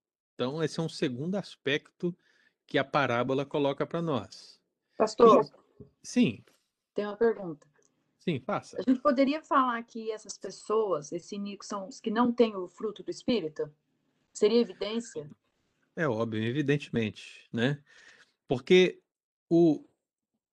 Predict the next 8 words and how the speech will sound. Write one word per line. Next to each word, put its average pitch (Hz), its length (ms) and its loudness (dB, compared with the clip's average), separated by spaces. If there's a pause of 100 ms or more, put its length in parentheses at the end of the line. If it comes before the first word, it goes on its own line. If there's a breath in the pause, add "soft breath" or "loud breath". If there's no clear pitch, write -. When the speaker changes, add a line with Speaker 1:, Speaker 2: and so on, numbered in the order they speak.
(140)
Speaker 1:
aquele 240 320 2
que 233 100 0
pratica 151 480 0
iniquidade 123 840 0
jamais 165 920 0
é 135 120 -2
um 127 80 0
cristão. - 480 -8